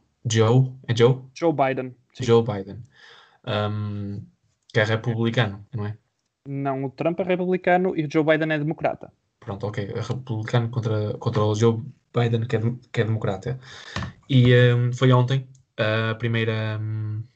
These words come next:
Speaker 1: primeiro debate entre os dois, à moda dos Estados Unidos, não é? Que é,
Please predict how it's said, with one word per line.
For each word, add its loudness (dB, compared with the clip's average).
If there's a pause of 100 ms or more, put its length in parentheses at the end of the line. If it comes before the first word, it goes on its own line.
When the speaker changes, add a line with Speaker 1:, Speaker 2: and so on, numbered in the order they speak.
(220)
Speaker 1:
primeiro -2
debate 0
entre -4
os -2
dois, -4 (360)
à 2
moda 6
dos -8
Estados -4
Unidos, -4
não -4
é? -2
Que -6
é, -6